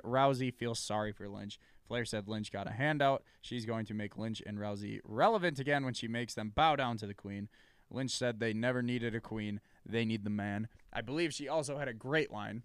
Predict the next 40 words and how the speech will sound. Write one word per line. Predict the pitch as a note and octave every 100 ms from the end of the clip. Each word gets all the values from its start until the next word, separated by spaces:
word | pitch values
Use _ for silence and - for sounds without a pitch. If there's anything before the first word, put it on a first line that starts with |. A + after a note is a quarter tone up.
| - - -
where | - A#2
she, | - B2 A#2+ G#2+ - - -
s-, | - - -
when, | - C3 B2 A#2 - A#2 A#2+
uh, | A#2+ A2+
Charlotte | G#2+ - C#3+ B2+ -
said, | - B2+ A#2+ A#2 - _ _ _ _
"It's | A2+ -
one | C#3+ C3
thing | C3
to | A#2+
be | A2
hot | D3 C3+
for | -
six | A#2+ C3 -
months, | B2+ A#2+
but | G#2+ A#2+ A2+
I've | A#2
been | G#2+
hot | A2 A2+
for | -
four | G2+ A#2 A2
years." | A#2+ A#2+ G#2+ - _ _ -
Becky | C3+ C3
said, | A#2+ C3 A#2+ A#2
"Yeah, | B2+ C#3+ A#2+
well, | A#2
I've | B2+ C3+
been | C3 C3+
here | C#3
for | B2+ A#2+
six | - A2+ -
months, | A2+ A2
and | A2
now | A2+ A2+
we're | A2
in | G#2+
the | G#2+
main | G#2+
event." | G2+ G#2+ G#2 F#2